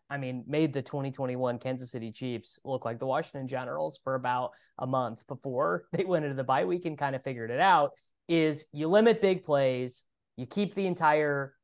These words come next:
uh, you keep everything in front of you, and yeah, sure, maybe you're allowing more seven-yard completions, but you're not letting Ja'Marr Chase or Tyreek Hill or Stephon Diggs beat you for seventy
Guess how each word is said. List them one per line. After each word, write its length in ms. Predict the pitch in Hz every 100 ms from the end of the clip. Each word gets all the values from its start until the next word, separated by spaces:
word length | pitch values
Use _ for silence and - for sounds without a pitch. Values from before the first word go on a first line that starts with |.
| _ -
uh, 180 | 147 151
you 120 | 151
keep 280 | 143 185 156
everything 380 | 156 180 202 196
in 80 | 185
front 260 | - 147 135
of 120 | 120
you, 340 | 123 123 123 - _ _ _ 151
and 560 | 147 147 143 135 135 -
yeah, 180 | 175 139
sure, 300 | - 190 139
maybe 260 | 143 156
you're 140 | 160 151
allowing 400 | 147 147 147 147
more 160 | 135
seven-yard 560 | 131 160 139 139 139 135
completions, 680 | 139 131 131 120 131 120 117
but 240 | 143 127
you're 120 | 135
not 240 | 127 131 135
letting 520 | 131 127 123 120 120 - _ _
Ja'Marr 220 | 139 127
Chase 300 | 120 120 120
or 60 | 117
Tyreek 360 | 120 123 120 120
Hill 160 | 127
or 80 | 120
Stephon 400 | - - 123 117
Diggs 260 | 120 120 117
beat 220 | 131 123
you 380 | 147 180 190 185 -
for 120 | 139
seventy 640 | - 135 131 180 208 220